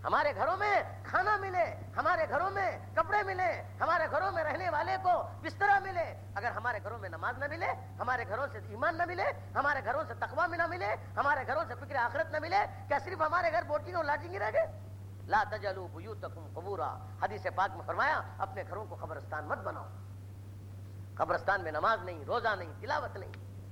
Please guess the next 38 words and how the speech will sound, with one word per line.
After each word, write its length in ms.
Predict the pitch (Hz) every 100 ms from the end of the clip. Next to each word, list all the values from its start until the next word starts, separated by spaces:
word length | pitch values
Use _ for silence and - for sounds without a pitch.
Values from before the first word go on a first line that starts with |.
| - -
گھروں 160 | 185 208
میں 80 |
ایسا 160 | 175 165
نہیں 100 | 285
ہونا 200 | 311 302
چاہیے۔ 300 | - - - - - - - -
اور 100 | 330
ایک 200 | 370 -
دودھ 240 | 415 440
والی 300 | 381 392 415 -
گھر 120 | 392 381
سے 240 | 349 294 - -
حضرت 300 | 285 381 392
عمر 200 | 359 415 427
کو 80 | 339
تقوی 260 | 330 - 427
کا 60 | 370 -
سبق 260 | 349 330
ملا، 320 | 311 302 208 - -
اور 120 | 202 196
جس 100 | 208
پر 100 | 208
اپنے 220 | 196 269
بیٹے 240 | 277 - -
کا 120 | 240
رشتہ 220 | 233 349 359
کیا 300 | 359 392 349 - - 302
تو 120 | 311
اس، 60 | - -
اس، 100 | 254
اس 280 | - 262 - 254 - -
خاندان 320 | 277 285 349 -
سے 60 | 277
عمر 140 | 285
ابن 160 | 254 233
عبدالعزیز 440 | 202 208 202 - -
پیدا 200 | 185 156
ہوئے۔ 220 | -